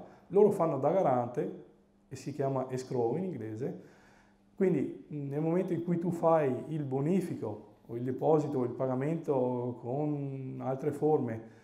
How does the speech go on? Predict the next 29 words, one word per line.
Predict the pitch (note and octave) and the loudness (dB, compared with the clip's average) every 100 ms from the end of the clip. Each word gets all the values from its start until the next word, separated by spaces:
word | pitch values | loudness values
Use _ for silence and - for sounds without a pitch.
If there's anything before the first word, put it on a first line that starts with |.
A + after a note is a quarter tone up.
| - _ _ C3 | -20 _ _ -6
eh, | B2+ B2 A#2 A#2+ | -4 -4 -6 -8
verso | A#2 C#3+ D#3 - C3+ | 2 4 4 2 -2
un | A#2 C3+ D#3+ | -2 0 -2
certo, | - D3 D3 D3 - - A2 A2+ - - - _ _ - - - | 0 2 2 2 0 2 2 -2 -10 -20 -20 _ _ -20 -20 -10
ah, | C3 A#2+ A2+ A2+ | -4 -2 -2 0
conto | D#3+ D3+ D3 C3+ A2 - - | 4 4 4 0 -6 -8 -16
che | - D#3 | -2 2
loro | D3+ D#3+ C3+ | 6 6 4
possono | C#3+ D3 D3 C3+ | 2 0 -4 0
vedere | C3 C3 D3 C#3 A#2 | 2 6 6 6 2
e | A2+ | -2
quindi, | C3 B2+ A#2+ A#2 | -2 -2 -2 -4
e | B2 | -4
monitorare, | B2+ C3+ D3 D#3 A2+ A2+ D3 G3 - - - | -2 -2 -2 2 2 2 -2 -4 -10 -20 -6
nel | C#3+ | 0
momento | F#3 G3+ | 0 0
in | - | 0
cui | F3+ | 2
loro | E3 E3+ C#3 | 6 6 6
vedono | E3+ G3 D3+ B2 | 6 6 4 0
che | - B2+ | -2 -6
tu | - F3 | 0 2
hai | C#3 | 2
fatto | - D#3+ D#3+ | 4 2 4
effettivamente | C#3 C3+ D3 D3+ D3+ D#3+ A#2 | 0 0 -2 0 2 0 -2
questo | C3 C#3+ D3 | -4 -4 -2
bonifico | D3 D3+ C#3 D3+ C3 - A#3+ - - | 0 0 -2 -4 -2 -2 -2 -6 -8
o | A#2 | -8
pagamento, | A#2+ F3 G#3 D#3 D#3+ A3 A#3 | -4 -2 -2 -2 -2 -4 -4